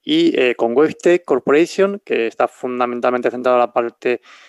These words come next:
eh, de, de, de la parte de potencia co-, unida con, con las baterías, que ha sido anunciada, va a ser, va a ser anunciada ahora mismo en junio, y el, con Navistar, eh, enfocado a la parte de camiones de hidrógeno.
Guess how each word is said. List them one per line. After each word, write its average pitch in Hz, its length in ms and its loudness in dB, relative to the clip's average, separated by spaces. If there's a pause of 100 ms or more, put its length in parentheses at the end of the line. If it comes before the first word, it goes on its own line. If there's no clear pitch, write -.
(180)
eh, 120 600 2
de, 117 720 -2
de, 117 80 -6
de 123 220 -2
la 120 120 2
parte 123 220 -2
de 123 80 2
potencia 120 540 -2 (480)
co-, 120 420 0
unida 123 300 0
con, 120 260 -2
con 120 160 0
las 113 80 2
baterías, 143 580 0 (520)
que 131 100 -2
ha 120 60 -2
sido 131 240 2
anunciada, 120 880 0 (120)
va 123 60 0
a - 20 -2
ser, 127 240 -4
va 131 100 0
a 123 40 -10
ser 131 120 -4
anunciada 127 320 0
ahora 117 100 2
mismo 120 220 -2
en 107 40 -10
junio, 180 420 -2 (440)
y 165 340 2
el, 123 600 0
con 127 260 0
Navistar, 120 580 0
eh, 127 120 -4
enfocado 127 640 0
a 127 40 0
la 120 120 0
parte 123 260 -2
de 127 100 2
camiones 120 460 -2
de 113 120 -4
hidrógeno. 110 580 -2